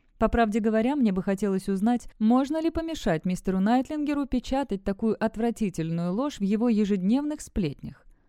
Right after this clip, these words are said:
Аполлон выглядел так, будто желал возразить. Очевидно, он верил распространявшимся повсюду сплетням. Но чем дольше Эванжелина смотрела на него,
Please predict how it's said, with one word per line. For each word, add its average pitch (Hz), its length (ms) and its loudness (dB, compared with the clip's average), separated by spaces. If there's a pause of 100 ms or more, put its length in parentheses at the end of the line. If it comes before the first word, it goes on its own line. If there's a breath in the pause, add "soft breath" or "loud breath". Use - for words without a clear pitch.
(200)
Аполлон 160 480 0
выглядел 156 420 -2
так, 185 240 -2
будто 208 260 -4
желал 160 340 -2
возразить. 226 600 -6 (280 soft breath)
Очевидно, 208 580 0
он 190 160 0
верил 170 480 0
распространявшимся 170 960 -4
повсюду 175 400 -6
сплетням. - 520 -14 (420 soft breath)
Но 156 220 0
чем 160 240 -4
дольше 180 380 -2
Эванжелина 165 600 -2
смотрела 165 500 -4
на 147 80 -4
него, 156 340 -4